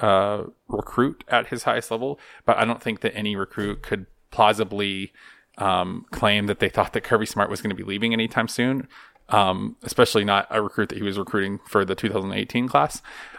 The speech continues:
Uh, but I do think, you know, it is worth reflecting on and thinking about what does this kind of mean about where we are as a program. It, this is difficult. I, I'm sort of of two minds about this. I think the football side of me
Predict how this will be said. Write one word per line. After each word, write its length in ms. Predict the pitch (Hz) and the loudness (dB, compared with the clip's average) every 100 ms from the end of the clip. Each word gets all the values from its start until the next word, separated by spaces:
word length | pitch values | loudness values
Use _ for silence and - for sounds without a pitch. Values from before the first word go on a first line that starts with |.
| - | -8
Uh, 260 | - 113 107 | 0 0 4
but 180 | 123 120 | 4 6
I 80 | |
do 180 | 127 190 | 4 2
think, 340 | - 175 135 - _ _ _ | -2 -4 -4 -12 _ _ _
you 140 | - | 2
know, 240 | 123 110 104 | 4 4 0
it 160 | 117 | -2
is 180 | 117 - | -4 4
worth 340 | 117 117 - - | 8 8 8 -4
reflecting 500 | 104 - 107 - 107 | -4 0 -2 0 -2
on 180 | 101 | -2
and 100 | 98 | -4
thinking 300 | 95 107 110 | -4 -6 -4
about 360 | 101 - 98 104 | 0 4 4 2
what 220 | 104 104 | -2 -2
does 200 | - 107 | -2 -6
this 180 | 107 - | -4 -4
kind 200 | - 101 | 2 2
of 40 | 101 | 0
mean 280 | 98 101 | -4 -4
about 280 | 101 98 98 | -2 0 0
where 140 | 101 104 | 0 -2
we 140 | 101 | -2
are 180 | 101 101 | 0 0
as 80 | 104 | 0
a 80 | |
program. 480 | 104 - 104 151 185 - - - - - _ | -2 -2 0 0 0 -6 -16 -20 -20 -20 _
It, 160 | - 131 | 0 2
this 140 | 135 | 2
is 60 | 135 | 2
difficult. 520 | 135 - 143 127 117 _ - | 0 0 2 2 0 _ 4
I, 100 | 123 | 6
I'm 260 | 117 120 | 6 2
sort 180 | 117 147 | 2 2
of 80 | 143 | 2
of 120 | 107 | -4
two 180 | - 120 | -2 0
minds 300 | 104 98 113 | 2 0 0
about 240 | 123 135 | 2 2
this. 280 | - 151 - - - - - | 2 0 -2 -14 -20 -10 -2
I 80 | 113 | 0
think 360 | 135 127 _ | 0 -6 _
the 200 | 110 101 | -4 -4
football 500 | 98 - 156 127 120 | -4 -4 0 2 2
side 340 | 117 - 107 107 | -2 0 2 2
of 100 | 104 | 0
me 400 | 104 98 104 | -2 -4 -6